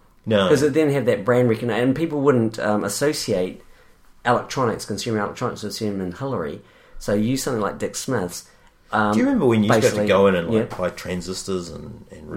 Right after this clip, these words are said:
Speaker 2: No, not
Speaker 1: and
Speaker 2: really.
Speaker 1: stuff?
Speaker 2: But I know that that's what they used to have.
Speaker 1: Yeah,
Speaker 2: They
Speaker 1: they
Speaker 2: had
Speaker 1: were
Speaker 2: loads
Speaker 1: great.
Speaker 2: of stuff.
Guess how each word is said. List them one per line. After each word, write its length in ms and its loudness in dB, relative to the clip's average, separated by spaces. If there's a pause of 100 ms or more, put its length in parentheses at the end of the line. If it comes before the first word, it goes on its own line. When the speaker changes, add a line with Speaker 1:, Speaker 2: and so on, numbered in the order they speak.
(120)
Speaker 2:
No, 40 0
not 180 2
Speaker 1:
and 60 0
Speaker 2:
really. 220 0
Speaker 1:
stuff? 100 -2
Speaker 2:
But 120 6
I 80 8
know 180 10
that 200 4
that's 200 2
what 120 2
they 100 4
used 160 -2
to 60 -4
have. 200 2
Speaker 1:
Yeah, 220 6
Speaker 2:
They 40 4
Speaker 1:
they 120 0
Speaker 2:
had 100 -4
Speaker 1:
were 160 6
Speaker 2:
loads 60 6
Speaker 1:
great. 120 4 (120)
Speaker 2:
of 100 -4
stuff. 320 -8